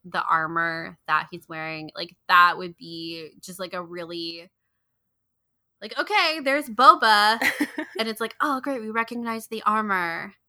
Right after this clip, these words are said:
Speaker 2: That could be, like, a little gimme.
Speaker 1: Yeah.
Speaker 2: But, like, what, at what cost?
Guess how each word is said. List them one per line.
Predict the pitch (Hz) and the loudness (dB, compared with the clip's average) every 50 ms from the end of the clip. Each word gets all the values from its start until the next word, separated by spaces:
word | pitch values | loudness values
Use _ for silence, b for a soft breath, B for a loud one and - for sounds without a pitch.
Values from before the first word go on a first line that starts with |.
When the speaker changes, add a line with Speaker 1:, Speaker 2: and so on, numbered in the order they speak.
| _ 220 | _ -2
Speaker 2:
That | 226 220 | -2 -2
could | - 233 202 | -2 -2 -4
be, | 220 214 | -4 -4
like, | 202 202 208 | -6 -6 -8
a | 202 | -10
little | 190 185 185 185 185 | -10 -10 -10 -12 -12
gimme. | 165 - 185 185 175 170 - - - - 226 B B B B - | -10 -12 -12 -12 -12 -14 -16 -16 -16 -16 -16 B B B B -6
Speaker 1:
Yeah. | 180 214 330 302 233 180 | 0 4 6 6 8 6
Speaker 2:
But, | 226 214 | 6 4
like, | - 214 - | 2 2 0
what, | 214 - - | 0 0 2
at | 202 208 123 147 | 2 2 2 2
what | 196 190 - - | 0 -2 -2 -4
cost? | - 170 - - - - | -6 -8 -8 -8 -10 -10